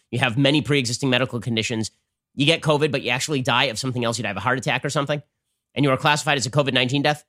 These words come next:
or you're classified as a covid nineteen death when you die in your home and you're just an excess death and we don't actually know why you died. Polis is like, "You know what? If we're actually gonna be statistically accurate about this thing,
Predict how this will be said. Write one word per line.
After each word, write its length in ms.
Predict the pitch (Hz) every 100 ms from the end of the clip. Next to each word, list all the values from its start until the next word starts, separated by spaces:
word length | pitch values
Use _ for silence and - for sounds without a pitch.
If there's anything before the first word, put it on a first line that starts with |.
| _ _
or 180 | 190 175
you're 240 | 135 135 -
classified 380 | - 165 - 147
as 80 | 123
a 40 |
covid 220 | 147 147 139
nineteen 320 | 139 131 135
death 220 | 127 - _ -
when 120 | 131
you 60 | 135
die 180 | 127 139
in 180 | 143
your 120 | 135 113
home 240 | 131 143
and 100 | 110
you're 100 | 117
just 160 | 110 131
an 80 |
excess 360 | 87 127 127 -
death 280 | 123 131 -
and 60 | 120
we 80 | 131
don't 80 | 131
actually 240 | 120 127
know 80 | 110
why 200 | 95 110
you 140 | 139
died. 240 | 143 151 - _ _ -
Polis 260 | 185 214 170
is 100 | 156
like, 140 | 151
"You 60 | 165
know 80 |
what? 220 | 202 202 160
If 80 |
we're 80 | 165
actually 240 | 208 220 185
gonna 120 | 160
be 120 | 139
statistically 600 | - 131 151 - 131 139
accurate 300 | 233 180 135
about 180 | 113 107
this 120 | 110
thing, 240 | 120 110